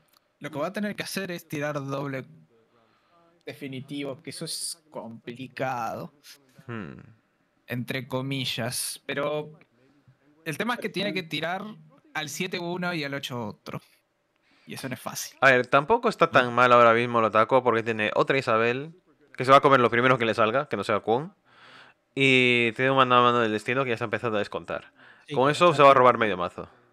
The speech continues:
Speaker 3: con los chakras lo ba-, los baja, baja muy bien esa mano.
Speaker 2: Mira, mira, mira, ahí.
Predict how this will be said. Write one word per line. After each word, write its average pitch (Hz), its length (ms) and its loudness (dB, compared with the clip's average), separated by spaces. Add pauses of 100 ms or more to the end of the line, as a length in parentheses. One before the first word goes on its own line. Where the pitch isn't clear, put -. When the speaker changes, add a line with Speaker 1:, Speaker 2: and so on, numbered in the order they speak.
(200)
Speaker 3:
con 113 120 -20
los 117 100 -20
chakras 147 260 -16
lo 127 160 -14
ba-, 120 140 -18
los 113 160 -20
baja, 113 240 -20 (420)
baja - 140 -20
muy 117 120 -20
bien 104 140 -20
esa - 120 -20
mano. 104 120 -20
Speaker 2:
Mira, 113 160 0
mira, 117 160 2
mira, 117 400 -2
ahí. 117 380 -4